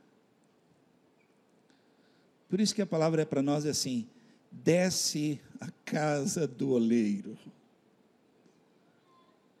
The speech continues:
O vaso que estava na mão trincou. Volta pra casa do oleiro, ele vai fazer um vaso novo." Nessa manhã, Deus tá esperando alguém voltar. Volta pro ministério.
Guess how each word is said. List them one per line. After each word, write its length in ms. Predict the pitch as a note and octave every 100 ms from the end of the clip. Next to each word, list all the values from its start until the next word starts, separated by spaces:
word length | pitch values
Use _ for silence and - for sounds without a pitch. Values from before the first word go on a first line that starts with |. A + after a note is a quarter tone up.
| _
O 100 | -
vaso 600 | C3+ A#2 D#3+ E3+ D#3 C3+ C#3+
que 140 | -
estava 400 | - E3 D3+ D3
na 120 | C#3
mão 240 | C3 C#3 C3+
trincou. 720 | D#3 D#3 - D3+ B2 A#2 A2+ - - - _ _ _ _ _ _ _ _ _ _ _ _ _ _ -
Volta 520 | - C#3 C#3+ C#3+ -
pra 160 | A#2+ A#2+
casa 380 | C3 A#2+ A2+
do 120 | A2 B2
oleiro, 360 | A2 A2 G#2+ -
ele 220 | C3 B2
vai 200 | A2+ A#2+
fazer 400 | - A2 G#2 A2+
um 120 | A2+ A2+
vaso 460 | G2 A2 G#2+ D#3+
novo." 280 | A#2 A2 A2+ - - - - _ _ _ _ _ _ _ - _ _ _ _ _ _ _ _ -
Nessa 320 | B2+ - D3+
manhã, 400 | D3+ C#3+ C#3 C#3+
Deus 600 | C3+ C#3+ C#3 - - -
tá 140 | D3
esperando 380 | C#3+ - C#3+ C#3
alguém 220 | C3+ D3
voltar. 580 | C3+ D3 B2+ - A2 F#2+
Volta 360 | A2 C#3 F3 E3+
pro 140 | D3+
ministério. 680 | C#3 C3 - - C3 C3